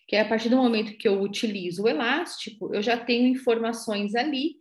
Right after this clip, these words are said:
que vão ser, né, os torques resistentes que vão evitar que os dentes assumam essa excessiva inclinação pra lingual no inferior e vestibular no superior.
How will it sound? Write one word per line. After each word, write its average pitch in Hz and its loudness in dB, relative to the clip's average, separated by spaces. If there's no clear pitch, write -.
que 370 2
vão 247 0
ser, 233 0
né, 240 -4
os 202 -10
torques 226 4
resistentes 208 0
que 247 2
vão 240 2
evitar 254 0
que - -6
os 254 -4
dentes 240 0
assumam 226 -2
essa 226 -8
excessiva 240 4
inclinação 208 -2
pra 190 -2
lingual 190 -4
no 170 -4
inferior 247 0
e 254 -2
vestibular 247 -4
no 220 -4
superior. 233 -4